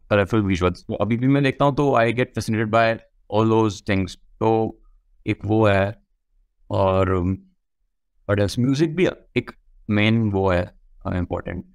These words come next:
तो जब मेरे पास पहले कंप्यूटर आया, तो मैंने काफ़ी म्यूजिक एक्सप्लोर करा। तो म्यूजिक की हिस्ट्री से रिलेटेड क्या-क्या विजुअल्स उस समय के लोग बना रहे थे, जो एल्बम्स कवर होते हैं, वो सब। तो उस समय Orkut के टाइम था,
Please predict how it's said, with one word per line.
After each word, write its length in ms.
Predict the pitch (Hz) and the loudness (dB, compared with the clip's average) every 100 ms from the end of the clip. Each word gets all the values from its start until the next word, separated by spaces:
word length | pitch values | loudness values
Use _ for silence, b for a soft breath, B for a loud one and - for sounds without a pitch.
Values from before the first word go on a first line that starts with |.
| _ _ - | _ _ -8
तो 60 | |
जब 160 | 101 110 | -2 0
मेरे 140 | 110 | 0
पास 200 | 110 117 - | 2 0 0
पहले 160 | 117 | -2
कंप्यूटर 380 | 113 104 110 117 | -2 -4 -2 2
आया, 120 | 120 | 2
तो 340 | 120 127 131 127 | 2 0 0 -2
मैंने 260 | 110 117 | 0 0
काफ़ी 480 | 117 110 117 131 117 101 | 2 0 0 -4 -4 -2
म्यूजिक 280 | 104 104 | -2 -2
एक्सप्लोर 300 | 95 - 104 | -6 -4 -4
करा। 220 | 95 87 87 _ _ _ _ - | -2 -4 -6 _ _ _ _ -4
तो 60 | |
म्यूजिक 440 | 131 117 110 135 - | -2 0 -2 -4 -2
की 80 | 143 | -4
हिस्ट्री 520 | - - 135 131 127 113 _ _ _ | -4 -4 -2 -2 -4 -8 _ _ _
से 200 | _ - | _ -2
रिलेटेड 500 | 131 117 123 135 120 | 0 2 2 0 -2
क्या-क्या 320 | - 117 113 131 | 2 2 2 -2
विजुअल्स 560 | 110 110 123 117 - _ _ | 0 -2 -2 -4 -12 _ _
उस 140 | - - | -14 -2
समय 220 | 123 120 | 0 0
के 140 | 107 | 0
लोग 220 | 120 117 101 | 0 0 0
बना 200 | 101 104 | 0 2
रहे 100 | 98 | 0
थे, 220 | 101 98 | -2 -4
जो 360 | 101 98 95 - | -4 -8 -8 -6
एल्बम्स 320 | 101 104 107 | -2 -2 -2
कवर 220 | 101 98 | 0 0
होते 220 | 98 90 | 0 -2
हैं, 160 | 98 98 | -2 -2
वो 180 | 92 90 | -4 -4
सब। 200 | 95 98 - _ - _ _ - | -4 -4 -6 _ -20 _ _ -2
तो 400 | 107 104 101 101 95 - - _ _ _ _ _ - | 0 2 0 0 -4 -12 -20 _ _ _ _ _ -10
उस 120 | - - | -8 0
समय 540 | 120 123 127 123 123 - - | 2 2 2 0 -2 -8 -2
Orkut 360 | 104 110 - - | 0 0 -2 -4
के 80 | 139 | 0
टाइम 240 | 120 107 | 2 2
था, 320 | 98 107 - | 0 0 -2